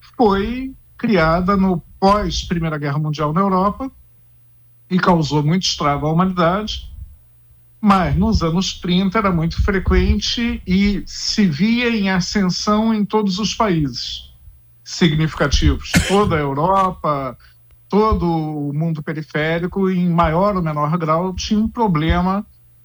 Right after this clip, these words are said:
chamado fascismo, né? Uma ideologia. Vou fazer outro parâmetro, Mário, pra falar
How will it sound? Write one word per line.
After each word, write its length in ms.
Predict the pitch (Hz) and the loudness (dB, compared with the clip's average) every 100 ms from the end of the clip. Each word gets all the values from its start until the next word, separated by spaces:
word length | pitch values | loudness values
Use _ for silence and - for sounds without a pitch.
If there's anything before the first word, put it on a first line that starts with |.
| _ _ | _ _
chamado 640 | - - 220 175 165 165 180 | -14 -2 2 2 0 -2 -6
fascismo, 1080 | - - 220 - - 185 180 139 113 104 - _ - - _ | -8 -2 -2 -2 0 4 4 2 -4 -8 -10 _ -20 -20 _
né? 320 | 113 131 135 | -8 -6 -8
Uma 280 | 135 131 139 | -8 -2 0
ideologia. 800 | 143 151 165 180 143 135 120 110 - _ _ - - _ _ _ _ _ _ _ _ _ _ | 0 0 2 0 0 -2 -4 -8 -12 _ _ -20 -20 _ _ _ _ _ _ _ _ _ _
Vou 80 | 143 | -4
fazer 300 | 185 165 170 | 0 2 2
outro 280 | 170 170 - | 2 0 0
parâmetro, 520 | 165 151 180 170 147 | 0 2 2 2 -2
Mário, 240 | 131 135 127 | -4 -4 -4
pra 600 | 160 160 165 160 151 143 | 0 2 2 2 0 -4
falar 600 | - 147 156 165 170 | -4 0 2 2 -2